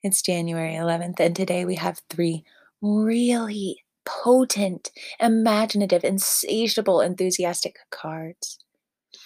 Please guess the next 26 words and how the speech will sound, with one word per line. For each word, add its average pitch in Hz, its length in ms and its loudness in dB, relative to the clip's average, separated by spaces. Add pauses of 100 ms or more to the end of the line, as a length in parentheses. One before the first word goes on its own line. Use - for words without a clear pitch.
(160)
We 190 60 4
have 190 120 6
the 196 60 0
Three 190 320 2
of 196 80 4
Spades, 175 460 0 (240)
the 185 60 -4
card - 420 -4 (100)
of 185 140 2
spiritual 196 920 4
expansion. 160 920 -2 (2250)
And 180 100 -2
that's 175 140 -2
combining 190 500 2
with 175 200 0
the 165 100 2
Jack 156 320 2
of 196 160 -4
Clubs, 151 560 2 (260)
my 185 120 0
personal 214 540 0
favorite 208 520 0
card, 156 400 -4
the 165 80 -6
Creative 170 500 -4
Genius. 175 840 -6